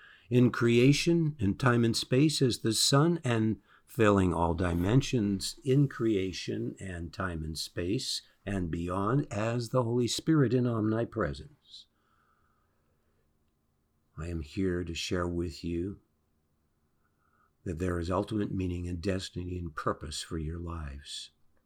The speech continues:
And for those of you that are new, check out my website at ultimate meaning dot com, where there's a flip book I have written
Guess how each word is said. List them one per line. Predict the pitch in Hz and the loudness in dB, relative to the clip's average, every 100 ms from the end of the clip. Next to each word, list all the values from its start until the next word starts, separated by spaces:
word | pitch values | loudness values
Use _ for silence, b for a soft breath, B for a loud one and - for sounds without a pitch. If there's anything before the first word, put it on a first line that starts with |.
| _ _ _ _ _ _ - | _ _ _ _ _ _ -16
And | 82 | -10
for | 98 | -8
those | 78 87 98 101 | -4 0 0 0
of | 95 | -4
you | 87 104 113 | -4 -2 0
that | 101 98 | 2 2
are | |
new, | 90 95 101 139 143 - _ _ _ _ | 2 2 2 2 0 -6 _ _ _ _
check | - 98 82 | -6 -6 -4
out | 92 98 135 - _ _ | 0 2 0 -4 _ _
my | 87 80 | -10 -8
website | 78 80 90 87 80 - 110 131 | -6 -4 -4 -6 -8 -6 -2 -2
at | 71 78 | -4 -6
ultimate | 92 92 92 80 | -6 -4 -4 -4
meaning | 85 92 90 85 | -2 -2 -4 -4
dot | 92 82 80 | -2 -4 -4
com, | - 82 131 190 _ _ _ _ _ _ _ _ | -8 -6 -6 -10 _ _ _ _ _ _ _ _
where | 92 90 | -6 -4
there's | 80 73 | -4 -8
a | 73 | -10
flip | - 101 - | -6 -6 -6
book | 95 85 | -10 -4
I | 90 | -4
have | 87 85 | -4 -2
written | 92 131 120 | -4 -2 -4